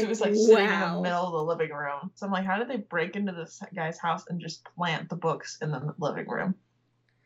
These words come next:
Speaker 1: That was just so infuriating because it was like,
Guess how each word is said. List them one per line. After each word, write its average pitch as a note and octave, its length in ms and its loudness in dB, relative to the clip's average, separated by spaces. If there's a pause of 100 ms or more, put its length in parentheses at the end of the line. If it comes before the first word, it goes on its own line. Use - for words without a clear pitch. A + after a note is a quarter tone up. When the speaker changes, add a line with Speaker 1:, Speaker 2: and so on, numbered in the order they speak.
(260)
Speaker 1:
That A#3+ 340 4
was C#4 200 -2
just - 460 -4
so G3+ 320 0
infuriating F3+ 840 -4
because G#3 260 -6
it G3 60 -4
was G#3+ 160 2
like, F#3 560 -6